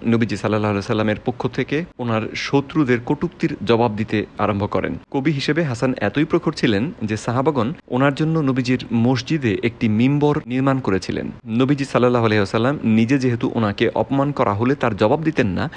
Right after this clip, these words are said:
তাই হাসান রাদিয়াল্লাহু তাআলা আনহু সেই মিম্বরে দাঁড়িয়ে নবীজির পক্ষ থেকে জবাব দিতেন। হাসান যখন এভাবে কবিতা পড়তেন, তখন নবীজি সাল্লাল্লাহু আলাইহি ওয়াসাল্লাম ওনার দিকে বিশেষ মনোযোগের সাথে তাকাতেন। কারণটাও সহজ। বেশ কয়েকবার এই অবস্থায় নবীজি সাল্লাল্লাহু আলাইহি ওয়াসাল্লাম বলেছেন,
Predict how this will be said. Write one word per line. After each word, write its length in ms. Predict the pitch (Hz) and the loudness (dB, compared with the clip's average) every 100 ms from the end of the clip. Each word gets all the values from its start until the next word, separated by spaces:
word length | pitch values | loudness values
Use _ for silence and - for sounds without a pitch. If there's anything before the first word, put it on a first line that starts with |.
| - | -4
তাই 140 | 117 | -2
হাসান 440 | 110 101 104 160 170 | 0 -2 0 0 0
রাদিয়াল্লাহু 380 | 139 131 127 117 | 2 2 2 2
তাআলা 160 | 107 | 2
আনহু 260 | 101 104 185 | 0 0 -4
সেই 260 | - 123 | 0 2
মিম্বরে 420 | 117 123 123 135 127 | 4 4 4 4 4
দাঁড়িয়ে 500 | 113 120 135 92 127 - 113 | 2 2 2 0 -2 -8 -2
নবীজির 380 | 127 127 123 123 | 0 2 0 0
পক্ষ 240 | 135 - 127 | -2 -2 -4
থেকে 360 | 143 - 196 110 | -2 -2 -2 0
জবাব 280 | 110 107 101 | 2 2 2
দিতেন। 320 | 101 82 78 - - | -2 -4 -6 -10 -14
হাসান 380 | - 113 165 165 | -6 -2 0 2
যখন 280 | 151 135 147 | 0 0 0
এভাবে 320 | 123 117 127 127 | 0 2 2 2
কবিতা 320 | 143 147 151 | 0 2 0
পড়তেন, 460 | 147 165 - 95 104 - | 2 0 2 -2 -2 -4
তখন 320 | 135 156 160 113 | -4 -2 -2 2
নবীজি 320 | 127 131 120 | 4 4 0
সাল্লাল্লাহু 420 | 120 127 127 120 | 2 2 4 4
আলাইহি 140 | 120 120 | 2 0
ওয়াসাল্লাম 380 | 127 135 156 - | 0 0 0 0
ওনার 280 | 117 117 107 | 2 2 0
দিকে 200 | 120 120 | -2 -2
বিশেষ 500 | 95 127 156 147 - | 0 0 0 0 0
মনোযোগের 380 | 117 123 127 127 | 0 0 0 -2
সাথে 320 | - 104 110 | -4 -4 -4
তাকাতেন। 520 | 107 107 95 - 78 - - | -2 -2 -4 -6 -8 -10 -6
কারণটাও 500 | 98 101 101 95 127 | -2 -2 0 0 0
সহজ। 420 | 101 95 - - - | 0 -2 -6 -10 -8
বেশ 180 | 101 - | -8 0
কয়েকবার 400 | 113 113 123 156 | 2 2 2 2
এই 200 | - 127 | 4 4
অবস্থায় 400 | 139 127 104 95 - | 4 0 -2 -2 2
নবীজি 260 | 110 104 101 | 2 2 0
সাল্লাল্লাহু 380 | 107 101 104 | 2 2 2
আলাইহি 140 | 101 101 | 0 0
ওয়াসাল্লাম 280 | 107 101 104 | 0 2 4
বলেছেন, 380 | 143 - 90 | 4 2 -4